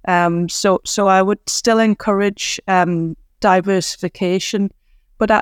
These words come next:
I think, I think the main thing really is, um, really stick to the,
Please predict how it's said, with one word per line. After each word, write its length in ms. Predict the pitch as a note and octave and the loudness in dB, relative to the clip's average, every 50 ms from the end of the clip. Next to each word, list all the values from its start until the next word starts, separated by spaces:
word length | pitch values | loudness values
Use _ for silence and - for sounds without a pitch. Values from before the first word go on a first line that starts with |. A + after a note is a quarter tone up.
| - | 0
I 80 | - G3+ | -2 -2
think, 300 | - - C4+ C4+ B3+ - _ _ _ _ - - | 0 2 4 4 2 2 _ _ _ _ -10 -8
I 60 | G3+ | -2
think 320 | - C4 B3+ A#3+ - - - | 2 2 2 2 2 0 -2
the 80 | A3+ | 0
main 280 | G3+ G3+ G#3 G#3+ G#3 G3 | 2 2 2 2 0 0
thing 240 | - A3 F#3+ F3+ F3 | 0 0 0 0 2
really 380 | F#3+ F#3+ G3 G3 F#3 F3 E3 | 2 2 2 4 2 0 0
is, 340 | E3 E3+ E3 - - - - - | -2 -2 -4 -6 -8 -10 -8 -6
um, 640 | F#3+ F#3 F#3 F#3 F#3 F3+ F3+ F3 E3+ E3 E3 - - _ _ - _ _ - | -2 0 0 0 0 0 -2 -4 -4 -4 -6 -8 -10 _ _ -20 _ _ -2
really 300 | G3 G#3+ A3 G#3 A3 F#3+ | 0 0 2 2 0 0
stick 400 | - - - A3 G3 - - - | -2 -2 0 -2 -2 -2 -4 -8
to 120 | - - G#3 | -4 -2 0
the, 340 | E3+ G3 F#3 F3 E3+ E3+ | 2 2 2 2 2 0